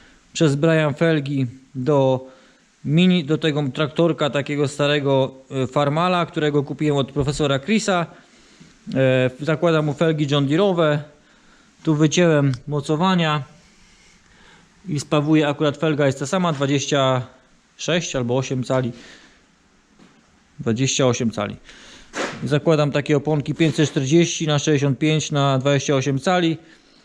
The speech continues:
Takie łyse specjalnie. Specjalnie łyse,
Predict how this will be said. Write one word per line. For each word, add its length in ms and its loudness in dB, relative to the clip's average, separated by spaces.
Takie 300 2
łyse 320 4
specjalnie. 760 0
Specjalnie 720 -2
łyse, 520 0